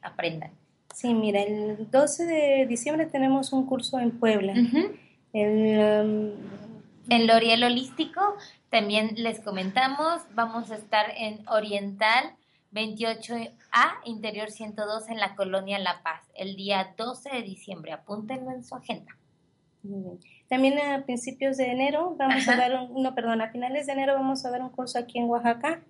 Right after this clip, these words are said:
Speaker 2: eh, también del sistema Ixchel, las setenta y dos esencias florales. Em, también, eh,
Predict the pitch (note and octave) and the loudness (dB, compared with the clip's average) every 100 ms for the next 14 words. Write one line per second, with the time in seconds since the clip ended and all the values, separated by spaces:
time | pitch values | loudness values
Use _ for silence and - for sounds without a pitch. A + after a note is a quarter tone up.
0 | _ _ - A3 G#3+ G#3 G#3+ G#3+ A3 A3+ | _ _ -8 -4 -2 -2 0 0 2 2
1 | A3+ G#3+ G3+ G3+ G3+ G#3+ A#3 A3+ A3+ A3+ | 2 0 -2 -2 -4 -4 0 4 4 4
2 | D4 C#4 C4 - G#3 G#3 G3+ G#3+ A3+ A3 | 2 2 0 -2 -2 0 0 0 -2 -4
3 | G#3 G#3 G#3 G3+ G#3 G#3 G3+ - - _ | -4 -6 -8 -6 -4 -6 -8 -20 -20 _
4 | - - - _ - - _ _ _ - | -20 -20 -20 _ -20 -20 _ _ _ 2
5 | D4 D4 D4 C#4+ C#4+ C#4+ C#4+ D#4 E4+ E4+ | 6 8 8 6 4 6 6 6 6 4
6 | E4+ E4 D4 C4 B3 | 4 4 4 0 -2